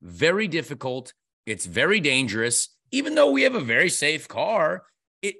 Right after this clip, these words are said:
it's not like we're racing around in bubbles. You know what I mean? Like, it doesn't matter if the car's built like Fort Knox. Like, it, it's, it's, it doesn't matter. It's, things can still happen.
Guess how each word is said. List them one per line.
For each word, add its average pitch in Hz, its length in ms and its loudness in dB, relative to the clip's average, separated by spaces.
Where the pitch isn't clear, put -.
it's 185 260 -4
not 175 360 0
like 170 180 2
we're 151 120 -2
racing 151 360 0
around 139 260 0
in 120 140 -2
bubbles. 120 540 -4
You 131 80 -10
know 135 80 -6
what 135 60 -6
I 131 40 -4
mean? 139 160 -2
Like, 147 180 0
it 160 120 -4
doesn't 214 280 -2
matter 160 240 0
if 143 120 -8
the 113 80 -14
car's 156 580 -2
built 170 220 2
like 151 220 2
Fort - 400 -4
Knox. 190 500 2
Like, 127 200 -2
it, 165 180 -4
it's, 165 340 -2
it's, - 300 -4
it 151 180 -2
doesn't 185 380 2
matter. 123 600 0
It's, - 340 -4
things 180 300 -2
can 160 200 -6
still 160 340 -2
happen. 151 580 -2